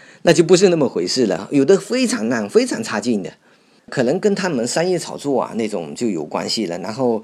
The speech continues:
原来可能那种猫屎咖啡是那种比较天然的嘛，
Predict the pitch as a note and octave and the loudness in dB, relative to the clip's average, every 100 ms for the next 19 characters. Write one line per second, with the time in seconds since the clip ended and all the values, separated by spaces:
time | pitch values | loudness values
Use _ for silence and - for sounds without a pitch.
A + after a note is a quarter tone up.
0 | - - B2 A#2+ B2+ B2+ G#2+ F#2 G#2 G#2+ | -10 -2 0 2 0 0 -4 -4 -4 -6
1 | - B2+ G#2 F2+ D2 - A2 A2 G#2 - | -4 -4 -2 -6 -8 -6 -4 -4 -8 -8
2 | G2+ A2 G#2+ G#2 G#2 G2+ F2+ D#2+ F2 F#2+ | -6 -4 -4 -4 -6 -6 -8 -10 -8 -6
3 | - D#3 C#3 - F#2 E2 | -2 -2 -2 -6 -10 -12